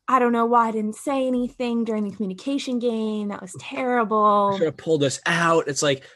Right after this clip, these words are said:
Speaker 2: no, dude, that would have been disrespectful if your district is, can't be
Speaker 1: Green is just,
Speaker 2: bothered.
Speaker 1: like,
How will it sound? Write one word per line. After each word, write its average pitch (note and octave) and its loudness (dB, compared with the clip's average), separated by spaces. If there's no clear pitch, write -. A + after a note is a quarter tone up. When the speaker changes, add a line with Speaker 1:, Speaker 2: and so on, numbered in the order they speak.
Speaker 2:
no, F#3 4
dude, D3+ 6
that E3+ 6
would G#3 6
have G3 6
been F3 4
disrespectful D#3+ 2
if A#2 -4
your D3 4
district D3 2
is, C#3 2
can't - -8
be - -14
Speaker 1:
Green - 4
is D3+ 4
just, - 0
Speaker 2:
bothered. C3+ -2
Speaker 1:
like, D3+ -8